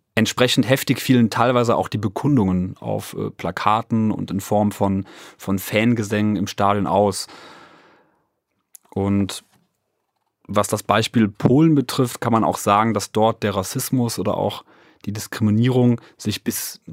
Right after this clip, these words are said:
bis in die Verbandsstrukturen auch fortsetzt. Also selbst der Präsident des polnischen Fußballverbandes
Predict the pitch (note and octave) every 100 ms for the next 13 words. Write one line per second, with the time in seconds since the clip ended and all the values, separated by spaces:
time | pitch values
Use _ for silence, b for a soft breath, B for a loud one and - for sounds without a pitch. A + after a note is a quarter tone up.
0 | - A#2+ - A2 - G2 F#2+ B2 - -
1 | F#2+ - A2 G#2+ F#2 E2+ - G#2 A2+ -
2 | F#2+ - G2 G2 G2+ G#2 - G2 - G#2+
3 | G#2 B2+ B2+ - - A2+ A2+ - G#2+ C#3+
4 | - G#2+ G2+ G2+ F#2+ G2 A2 B2